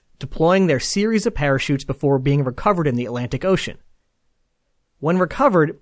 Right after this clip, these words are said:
engineers noticed something unusual. It seemed that the aft field joint on the right-hand solid rocket booster had leaked superheated gas,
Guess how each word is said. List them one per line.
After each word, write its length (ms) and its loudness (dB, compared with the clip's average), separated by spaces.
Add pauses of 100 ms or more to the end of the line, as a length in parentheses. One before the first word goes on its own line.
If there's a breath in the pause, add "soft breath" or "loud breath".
(160)
engineers 540 2
noticed 360 -2
something 360 -4
unusual. 680 -2 (960)
It 140 -12
seemed 360 2
that 160 -2
the 240 -6
aft 420 -2
field 420 0
joint 420 -6
on 100 -6
the 140 -6
right-hand 680 -4
solid 320 0
rocket 380 0
booster 340 -8
had 380 -6
leaked 440 -4
superheated 680 -2
gas, 480 -6